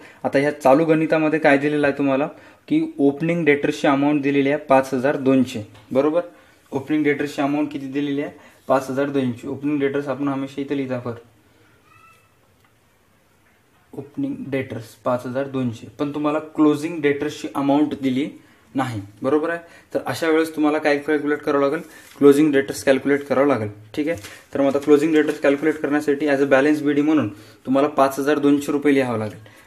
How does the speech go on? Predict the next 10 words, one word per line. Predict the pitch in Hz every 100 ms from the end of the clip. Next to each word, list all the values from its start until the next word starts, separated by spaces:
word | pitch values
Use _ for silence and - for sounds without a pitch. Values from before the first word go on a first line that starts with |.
| -
मी | 127
इथे | 135
लिहितो | 135 127 156 - - _ _ _
to | 135
balance | 127 127 139 156 147 131
B | 127
D | 113 107 - - _ _ _ _ _ _ _ _ _ _ _ _ _ _ _ _ _ _ _ _ _ _ _
पाच | 127 127 -
हजार | 123 131 135 -
दोनशे. | 127 131 127 110 -